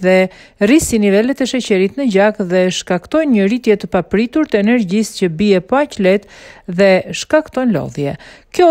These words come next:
është arsyeja pse karbohidratet komplekse, që përmbajnë më shumë fibra, treten më ngadalë dhe sigurojnë energji për tërë ditën dhe janë një zgjedhje ideale. Përveç karbohidrateve, proteinat janë të rëndësishme për energjinë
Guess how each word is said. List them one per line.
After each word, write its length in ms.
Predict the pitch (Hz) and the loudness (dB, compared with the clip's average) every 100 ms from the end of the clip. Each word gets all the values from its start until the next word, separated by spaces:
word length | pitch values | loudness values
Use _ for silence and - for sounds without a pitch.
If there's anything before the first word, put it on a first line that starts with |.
| 330 | 4
është 220 | - 233 | 2 0
arsyeja 400 | 220 262 233 226 | 0 0 2 2
pse 320 | 220 - 220 | -2 0 0
karbohidratet 800 | 208 190 175 190 214 196 185 180 | 2 0 0 0 2 0 -2 -6
komplekse, 640 | - 262 214 185 180 - 214 | -6 -6 -2 -2 -2 -2 -2
që 220 | - 180 | -2 -4
përmbajnë 440 | 190 185 214 202 | -4 -2 0 0
më 100 | 170 165 | -4 -6
shumë 240 | 277 254 | -8 -6
fibra, 340 | 185 160 202 214 - _ _ - | -4 0 0 0 -8 _ _ -2
treten 400 | 262 339 359 339 | 0 2 0 0
më 160 | 247 254 | 0 0
ngadalë 600 | 277 170 143 147 - 165 | 0 0 -2 -4 -6 -2
dhe 200 | 190 185 | 2 2
sigurojnë 600 | 175 185 160 190 233 185 | 0 -4 -2 0 0 0
energji 400 | 165 165 151 208 285 | -2 -4 -4 -4 -4
për 280 | - 175 165 | -2 -2 -2
tërë 240 | 175 160 | -4 -2
ditën 360 | 147 196 302 339 - - - _ 175 | -2 -2 0 -2 -4 -20 -20 _ 0
dhe 160 | 190 | 2
janë 260 | 220 330 349 | 4 2 -2
një 140 | 349 269 | -4 -2
zgjedhje 540 | - 185 180 220 247 | 0 0 0 0 0
ideale. 540 | 165 196 151 131 143 147 - - _ | 0 0 0 -2 -4 -6 -10 -20 _
Përveç 360 | - 262 370 - | 0 2 2 2
karbohidrateve, 840 | 302 302 247 196 185 175 175 269 285 | 2 2 2 0 0 0 0 -2 -2
proteinat 680 | 214 208 262 196 208 233 226 | -2 -2 -2 0 0 -2 -2
janë 200 | 202 202 | -2 0
të 140 | 180 | -2
rëndësishme 580 | 175 175 - 285 - 220 196 | -2 -4 -4 -6 -2 -4 0
për 240 | 196 185 | 0 0
energjinë 560 | 185 247 202 190 214 | 0 -2 -2 -2 -2